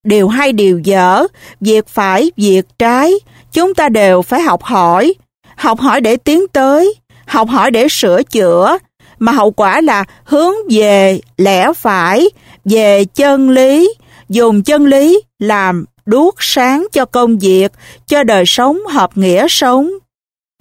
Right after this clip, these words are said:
Như thế, nếu chúng ta sống một đời sống có học hỏi, dùng học hỏi làm dẫn đường, thì chúng ta lo gì không thành một người có đủ tư cách làm người nhập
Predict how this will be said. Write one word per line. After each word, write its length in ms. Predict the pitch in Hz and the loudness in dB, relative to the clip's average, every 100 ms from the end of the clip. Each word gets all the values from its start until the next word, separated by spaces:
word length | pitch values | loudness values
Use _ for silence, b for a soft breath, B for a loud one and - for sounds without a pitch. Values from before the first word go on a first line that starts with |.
| b b b b | b b b b
Như 200 | 285 320 | -2 0
thế, 320 | 349 302 415 B B B | 2 2 0 B B B
nếu 160 | 311 | -2
chúng 240 | 370 359 370 | 0 -2 -2
ta 120 | 294 | -4
sống 280 | 285 294 349 415 | -2 -2 -2 -2
một 160 | 294 | -2
đời 220 | 196 202 | 0 0
sống 320 | 185 247 294 381 | 0 -2 -2 -4
có 100 | 277 | -2
học 280 | 330 277 165 | 0 -2 -2
hỏi, 520 | 220 190 170 175 285 403 _ b b | -4 -2 0 2 0 -2 _ b b
dùng 280 | 220 247 220 | -2 0 2
học 240 | 233 196 233 | 0 -2 -2
hỏi 340 | 214 185 349 | -2 0 2
làm 420 | 302 202 196 180 - | 2 0 -2 -4 -6
dẫn 460 | 185 202 185 277 370 | -2 0 0 -2 -2
đường, 440 | 214 202 190 185 170 B B B | 0 2 2 0 -4 B B B
thì 120 | - | -4
chúng 200 | - 359 | -2 -2
ta 160 | 415 339 | -2 0
lo 180 | 311 311 | 2 2
gì 380 | 240 214 196 185 b b | 0 0 0 -2 b b
không 260 | - 320 320 | -4 -2 0
thành 220 | 311 214 | -2 -2
một 240 | 202 202 220 | 0 -2 -2
người 320 | 214 202 202 | 0 0 -2
có 200 | - 349 | -2 0
đủ 440 | 214 180 190 320 - | 0 2 2 2 0
tư 140 | 285 269 - | -2 -4 -2
cách 220 | 359 427 - | -2 -2 -4
làm 300 | 214 202 190 | -2 0 0
người 220 | 196 190 | 0 0
nhập 200 | 185 | -2